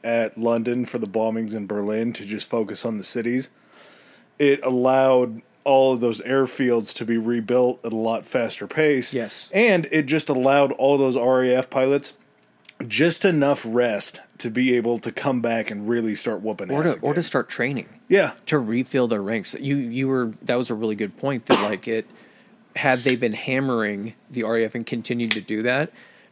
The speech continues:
Speaker 2: they might not have been wiped out, but their ability to defend would have been diminished. I mean, you can only take so much damage and everything. Them giving them that break allowed the pilots to recuperate, their aircraft numbers to be rebuilt, stuff to be repaired,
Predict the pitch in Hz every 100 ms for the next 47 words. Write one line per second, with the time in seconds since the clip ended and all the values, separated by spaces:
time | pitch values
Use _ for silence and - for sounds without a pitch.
0 | _ - 131 147 143 156 139 127 123 117
1 | 104 104 120 123 117 - 113 107 107 117
2 | 110 104 113 101 - 110 117 113 107 107
3 | 110 107 101 104 147 95 - 110 113 110
4 | 107 117 107 - 110 - 110 98 - 139
5 | 120 - 101 95 90 95 90 _ - -
6 | - _ _ _ _ - - - 127 139
7 | 139 131 127 131 123 117 107 101 113 117
8 | 113 113 - 110 107 104 107 107 98 -
9 | 120 113 117 110 127 135 120 120 104 -
10 | 110 113 - 113 - 110 107 104 117 117
11 | 107 110 110 117 107 - - 110 110 107
12 | 101 - 117 117